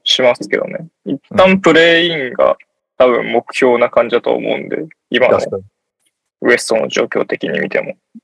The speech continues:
Speaker 2: うん。
Speaker 1: はい。あとは、えー、ラメロボールが足首の骨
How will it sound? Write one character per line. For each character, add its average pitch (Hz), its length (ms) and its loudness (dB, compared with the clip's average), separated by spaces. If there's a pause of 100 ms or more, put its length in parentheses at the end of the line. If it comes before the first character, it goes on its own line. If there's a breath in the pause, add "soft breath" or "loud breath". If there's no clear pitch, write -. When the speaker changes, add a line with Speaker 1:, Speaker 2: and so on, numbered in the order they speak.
(140)
Speaker 2:
う 113 60 -8
ん。 90 220 -10 (1200)
Speaker 1:
は - 140 2
い。 - 80 -4 (460)
あ - 100 2
と 139 180 4
は、 151 320 6 (160)
え 135 560 2
ー、 - 20 2
ラ 147 140 6
メ 202 140 6
ロ 214 120 6
ボ 196 180 6
ー 139 40 4
ル 123 120 0
が - 180 -2 (160)
足 147 220 0
首 127 220 0
の 123 120 -4
骨 - 180 -10